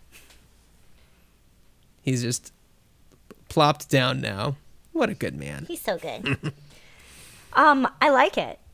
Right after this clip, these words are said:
Speaker 2: I feel like it's not even a question of other people and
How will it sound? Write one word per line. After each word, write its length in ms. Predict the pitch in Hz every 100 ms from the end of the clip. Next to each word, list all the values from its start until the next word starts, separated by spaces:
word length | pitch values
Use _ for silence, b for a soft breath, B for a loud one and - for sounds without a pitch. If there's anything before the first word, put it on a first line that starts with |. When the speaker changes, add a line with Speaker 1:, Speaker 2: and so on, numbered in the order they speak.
| - -
Speaker 2:
I 160 | - 285
feel 400 | 294 339 403 453
like 540 | 233 190 185 - - - _ _ - - _ _ _ _ _ _ _ _ _ _ _ _ _ _ _ _ _ _ _ _ _ _ _ -
it's 240 | 302 -
not 380 | 254 254 262 277
even 320 | 240 247 247
a 80 | 220
question 720 | - - 196 190 - 202 180 180 -
of 540 | 185 175 170 165 160 b b b b b _ _ _ _ _ _
other 360 | 214 220 226 220
people 920 | - 254 226 220 190 180 170 165 160 _ _ _ _ _
and 560 | 202 196 185 185 175 -